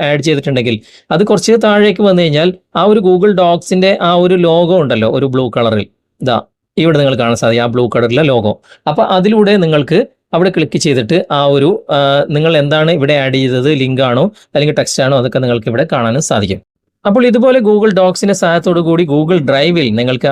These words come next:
ആപ്ലിക്കേഷൻ്റെയും വെബ്സൈറ്റിൻ്റെയും ലിങ്കുകൾ നിങ്ങൾക്ക് സേവ് ചെയ്യാം. അതുപോലെ തന്നെ നിങ്ങൾക്ക് ഇഷ്ടപ്പെട്ട ടെക്സ്റ്റുകളും ഇതിലേക്ക് നിങ്ങൾക്ക് സേവ് ചെയ്ത് സൂക്ഷിക്കാൻ സാധിക്കും. ഇത് നിങ്ങൾക്ക് മുമ്പേ അറിവുള്ളതാണെങ്കിൽ അറിയാത്തവർക്ക് ഷെയർ ചെയ്ത് കൊടുക്കാൻ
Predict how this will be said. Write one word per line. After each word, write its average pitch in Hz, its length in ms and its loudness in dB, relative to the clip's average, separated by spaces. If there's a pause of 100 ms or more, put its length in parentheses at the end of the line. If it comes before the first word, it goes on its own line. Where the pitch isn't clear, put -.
ആപ്ലിക്കേഷൻ്റെയും 151 720 -2
വെബ്സൈറ്റിൻ്റെയും 139 680 -2 (140)
ലിങ്കുകൾ 175 440 2 (100)
നിങ്ങൾക്ക് 143 320 -2
സേവ് 135 240 0
ചെയ്യാം. 139 240 0
അതുപോലെ 139 240 0
തന്നെ 127 180 0 (340)
നിങ്ങൾക്ക് 196 280 2
ഇഷ്ടപ്പെട്ട 160 280 -2 (140)
ടെക്സ്റ്റുകളും 139 500 -2 (120)
ഇതിലേക്ക് 120 420 -2
നിങ്ങൾക്ക് 113 340 -2
സേവ് 113 240 0
ചെയ്ത് 123 200 -2
സൂക്ഷിക്കാൻ 123 400 -4
സാധിക്കും. 110 280 -2 (460)
ഇത് 254 100 4 (100)
നിങ്ങൾക്ക് 226 340 2
മുമ്പേ 202 220 2 (100)
അറിവുള്ളതാണെങ്കിൽ 156 680 0
അറിയാത്തവർക്ക് 120 520 -2
ഷെയർ 117 260 0
ചെയ്ത് 120 160 -2
കൊടുക്കാൻ 131 240 0